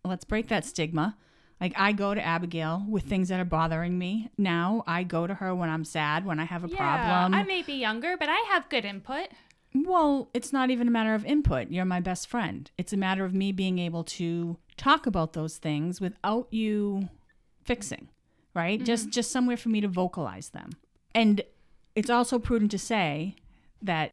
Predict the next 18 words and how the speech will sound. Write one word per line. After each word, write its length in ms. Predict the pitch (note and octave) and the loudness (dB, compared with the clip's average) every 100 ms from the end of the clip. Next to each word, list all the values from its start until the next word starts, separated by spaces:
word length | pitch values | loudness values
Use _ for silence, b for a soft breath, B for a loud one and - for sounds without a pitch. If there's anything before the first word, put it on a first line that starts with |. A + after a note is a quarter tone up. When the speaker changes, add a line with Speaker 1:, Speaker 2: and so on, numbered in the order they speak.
| _ | _
Speaker 1:
this 240 | F#3 C#4 E4+ | -2 0 4
isn't 180 | C#4 | 2
something 300 | A#3 A3 G#3 F#3 | 4 2 4 2
that 120 | E3 | 2
we 160 | F#3+ | 2
were 100 | F#3 | 2
able 260 | E3 E3+ D#3+ | 0 0 -2
to 100 | - | -2
master 360 | D#3 D3+ - E3 | 0 0 -2 -2
on 100 | C#3 | -2
our 120 | D#2 | -2
own. 240 | D#3 C#3+ - - | -2 -2 -4 4
You 160 | G#3 A#3+ | 6 8
and 80 | G#3+ | 6
I 120 | F#3 | 4
have 160 | F3 | 2
both 300 | F#3 G#3 G#3 | 2 2 2
been 400 | - D3 D3 D#3+ | 0 2 0 -2